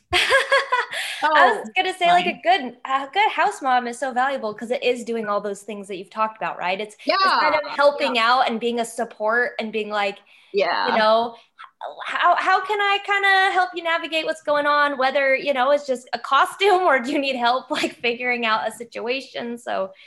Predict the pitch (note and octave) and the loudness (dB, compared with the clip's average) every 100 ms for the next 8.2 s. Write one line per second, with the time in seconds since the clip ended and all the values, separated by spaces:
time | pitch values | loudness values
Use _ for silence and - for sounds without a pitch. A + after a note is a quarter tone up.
0 | _ _ - B2+ F3 - - - C4+ C#4 | _ _ -4 -2 -2 -6 -10 -10 -8 -4
1 | C4+ A#3+ G#3+ - - _ - - D4+ C4 | -6 -6 -10 -12 -20 _ -14 -6 -4 -2
2 | G3 F3+ F3 D3 E3 F3+ _ _ _ _ | -4 -4 -6 -10 -10 -12 _ _ _ _
3 | _ _ _ _ _ _ - A3 C4 A#3+ | _ _ _ _ _ _ -4 2 2 4
4 | A3 G3+ A3+ F#3 F3 F#3 _ G3 G3 G#3+ | 0 0 -2 -2 -4 -10 _ -6 0 0
5 | - D4 C4 C4 A#3+ - A#3+ C4 C4+ G#3+ | 0 0 0 -2 -6 -4 0 2 2 0
6 | F#3 E3+ F3+ G3 F3+ A3 G#3+ A#3 F3 F3 | -4 -10 -10 -10 -8 -6 -8 -8 -14 -14
7 | E3 D#3+ A#3 C4+ B3+ B3 B3+ C4+ F#4 A4 | -14 -8 -2 -2 0 -2 -2 0 0 -2
8 | G#4+ C#4 | -6 -12